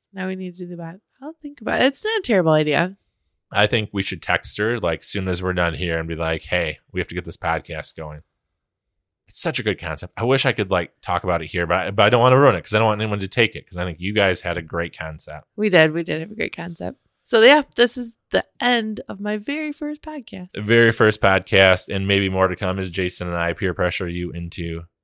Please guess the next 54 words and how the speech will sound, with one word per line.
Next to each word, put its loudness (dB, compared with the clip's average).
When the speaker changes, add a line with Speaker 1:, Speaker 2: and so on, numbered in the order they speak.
Speaker 1:
I 0
Speaker 2:
doing 0
Speaker 1:
don't 2
Speaker 2:
a -2
podcast. 4
Speaker 1:
succumb 4
to 0
peer 0
pressure -2
easily, -2
Speaker 2:
I 2
Speaker 1:
so, 4
Speaker 2:
know. -2
Speaker 1:
you -2
know, -4
good 2
Speaker 2:
But, 10
Speaker 1:
luck 4
for 0
that. -6
Speaker 2:
you 4
know, 6
and 0
Jason 4
says 6
Speaker 1:
I 10
Speaker 2:
he 8
Speaker 1:
wanna 8
Speaker 2:
will 12
Speaker 1:
be 10
on 4
one 4
with, 0
like, 2
the 4
four 0
of 0
us. -10
Speaker 2:
We've -2
talked 0
about -4
that. -6
We're 2
talking 8
about 4
ending 0
now 2
every -2
season -4
with -6
the -10
four -6
of -8
us. -10